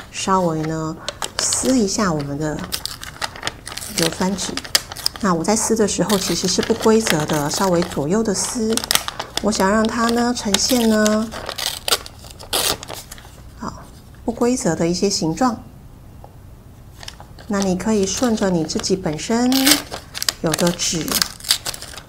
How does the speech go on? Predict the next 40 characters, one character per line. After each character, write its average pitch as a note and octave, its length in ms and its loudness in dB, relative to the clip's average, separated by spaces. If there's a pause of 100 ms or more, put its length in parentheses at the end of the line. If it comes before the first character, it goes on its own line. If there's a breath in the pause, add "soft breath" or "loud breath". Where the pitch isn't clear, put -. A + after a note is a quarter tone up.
(120)
随 - 240 0
意 A3+ 240 4
的， F3+ 480 0 (3500 loud breath)
你 F#3+ 100 2
要 G3+ 80 2
放 G#3+ 180 2
这 A3 80 0
边 A3 180 2
或 A3 120 0
放 A3 180 0
这 A3 100 -4
边 G#3+ 160 0
都 A3 140 0
可 F3+ 300 0
以。 E3 180 0
我 D#3 120 -8
们 F3 80 -2
可 G#3+ 140 -4
以 F#3+ 80 2
稍 G3 260 0
微 F#3 120 2
撕 F#3 260 0
个 G#3+ 140 0
几 D#3 220 -4
段 F#3 260 2
再 F#3 260 0
做 F#3 220 -2
决 E3 240 -6
定。 F#3 320 0 (880 loud breath)
这 D4+ 200 -6
个 A#3 260 -8
部 A3 100 -6
分 G3+ 320 -4
呢， E3+ 320 -2
我 D#3 80 -10
可 F3+ 80 -10
以 - 20 -12
看 F3+ 220 -8
一 F#3 80 -6
下， F3+ 220 -8